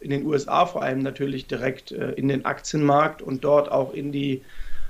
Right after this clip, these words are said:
äh, Most Wanted Stocks, so könnte man sagen, die sich aber gerade eben drehen von, äh, eben, wie schon angesprochen, von der,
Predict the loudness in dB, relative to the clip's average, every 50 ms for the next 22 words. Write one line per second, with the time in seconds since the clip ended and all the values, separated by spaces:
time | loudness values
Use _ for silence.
0 | 0 -2 -4 -6 -6 -4 -2 -2 0 2 4 4 4 4 2 -2 -6 -4 -2 2
1 | 2 2 2 0 -6 _ -6 -6 -6 -6 -6 -10 -8 -2 -2 -2 -2 -2 -6 -8
2 | -8 -8 -8 -10 -4 -2 0 0 2 2 2 2 2 2 2 2 2 0 -4 -6
3 | -6 -2 -2 -2 -2 -2 -6 -4 -4 0 0 -2 -2 -2 -2 0 0 0 0 -2
4 | -4 -4 -2 -2 -2 -2 -2 -4 -10 -16 -8 -4 -2 2 4 4 4 4 2 -2
5 | -8 -14 _ _ -10 -8 -4 -2 0 0 0 0 0 -2 -2 -6 -8 -18 _ -4
6 | -4 -2 0 -2 -2 -4 -4 -4 -4 -4 -2 -2 0 0 -2 -2 -4 -6 -8 -8
7 | -4 -4 -4 -2 0 2 2 2 2 2 4 4 6 6 6 4 2 -2